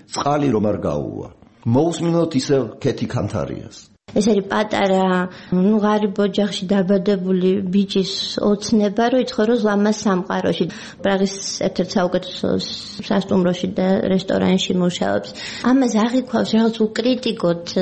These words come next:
Speaker 2: მთელი ეს ჰედონიზმი, რაღაც ისეთი უმანკოებით აქვს აღქმული. იმას შენც უკრიტიკოთ აღიქვამს, როგორც აბსოლუტურ სილამაზეს და იმას, რასაც ტკბები ამ ყველაფრით და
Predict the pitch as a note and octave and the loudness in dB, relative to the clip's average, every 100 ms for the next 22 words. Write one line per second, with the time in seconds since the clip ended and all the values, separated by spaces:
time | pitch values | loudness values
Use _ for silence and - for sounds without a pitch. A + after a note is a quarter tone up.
0 | F3+ - - - - A3 A3 G#3 G3 - | -2 -4 -16 -16 -4 0 2 2 0 -2
1 | G#3+ G3 A3+ A#3+ A3+ G3+ G3 F#3+ F3 F3 | 0 2 2 4 4 2 2 2 0 -2
2 | A3+ - - - F3+ G3 A3+ A3 A3+ - | -6 -14 -18 -4 -4 -2 2 2 2 2
3 | G#3 G#3+ G#3+ G#3+ G#3+ A3 G#3+ G#3 G3 F#3+ | 4 4 4 4 2 2 0 0 -2 0
4 | E3 F3+ - F#3 F#3+ - F#3 F3 F#3 B3 | 0 0 -2 -2 -2 0 0 2 4 4
5 | A#3+ - - C#4 C4 - B3 B3 A#3+ A#3 | 2 -6 0 0 0 -2 -2 0 0 -2
6 | A3+ A#3 A#3 - - G3+ B3 B3 E3 - | -2 -2 -2 -10 -4 -2 2 0 -2 0
7 | F#3+ G3+ G3 G3 - A3 G#3 G3+ G#3+ G#3+ | 2 4 4 0 0 0 0 2 0 0
8 | F3+ - A#3+ A#3 A3+ A#3 A#3+ C4+ D4+ C#4 | -4 -2 2 4 4 2 2 2 2 2
9 | A#3 B3 A#3+ B3 D#4+ E4 - - - G3 | 2 2 2 2 0 -2 -14 -12 -4 -2
10 | F#3 G#3+ G3+ F#3 E3+ F#3 F#3+ G#3+ G#3+ A3 | 2 2 2 2 0 0 2 2 2 0
11 | B3+ D#4+ | 0 0